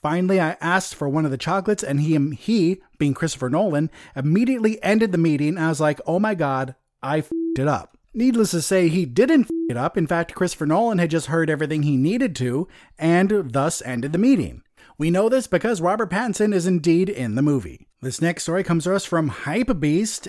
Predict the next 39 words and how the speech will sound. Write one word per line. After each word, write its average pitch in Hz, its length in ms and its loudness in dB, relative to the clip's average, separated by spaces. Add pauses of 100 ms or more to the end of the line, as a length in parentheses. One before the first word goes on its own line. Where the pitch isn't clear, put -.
(100)
and 151 340 2
is 151 180 0
actually 170 600 0
from 156 280 -2
news 165 260 4
from 135 320 0
last 214 500 -2
week, 117 460 -6
but 160 160 0
the, 185 100 0
all 190 160 4
this 240 160 0
coronavirus 180 720 0
and 156 140 0
the 156 60 0
slow 190 420 0
reopening 202 560 2
of 151 100 -2
theaters 220 380 0
have, 160 120 -2
has 151 280 -2
helped 170 340 -6
make 165 280 -4
Jurassic 147 500 -2
Park 131 360 -4 (240)
the 139 100 2
number 156 260 2
one 214 240 2
movie 156 320 4
in 180 100 2
North 143 240 2
America 143 460 0
once 156 460 2
again. 160 500 0 (340)
That - 220 -8
is 269 240 0
because 180 400 0
as 156 240 -2
movies, 175 520 0